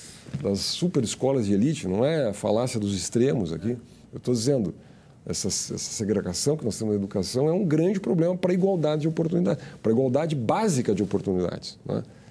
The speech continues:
Tem uma agenda aí. Então, assim, não é contraditório uma sociedade de mercado aberta que valoriza o mérito, o esforço, et cetera, et cetera, e uma sociedade que ofereça uma base de oportunidades iguais pra todos. Por isso que eu acho que o liberalismo contemporâneo, ele tem um compromisso com a justiça.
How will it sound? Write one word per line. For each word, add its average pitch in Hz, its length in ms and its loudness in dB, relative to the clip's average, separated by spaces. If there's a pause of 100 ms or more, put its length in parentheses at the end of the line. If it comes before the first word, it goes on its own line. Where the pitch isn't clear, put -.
Tem 104 120 2
uma 131 120 4
agenda 123 480 2
aí. 82 100 0
Então, 143 300 2
assim, 135 280 2 (420)
não 135 280 4
é 202 40 0
contraditório 135 800 2
uma 104 120 0
sociedade 98 560 0
de 98 80 -2
mercado 95 680 0
aberta 98 640 0
que 87 80 -6
valoriza 87 440 -2
o - 20 -2
mérito, 101 540 0
o - 20 -8
esforço, 107 540 -2
et 82 80 -10
cetera, 95 300 -4
et 87 60 -6
cetera, 143 320 0 (520)
e 156 120 4
uma 202 160 4
sociedade 165 320 0
que 165 80 -4
ofereça 160 460 2
uma 208 140 0
base 143 240 2
de 156 80 0
oportunidades 160 400 0
iguais 156 260 0
pra - 140 -6
todos. - 420 0 (580)
Por 101 120 0
isso 117 160 -2
que - 80 0
eu 165 100 4
acho - 140 -2
que 139 60 0
o 127 140 4
liberalismo 123 920 4
contemporâneo, 98 580 0
ele 147 140 0
tem 170 200 2
um 220 60 2
compromisso 131 480 2
com 127 80 0
a 117 40 2
justiça. - 540 -6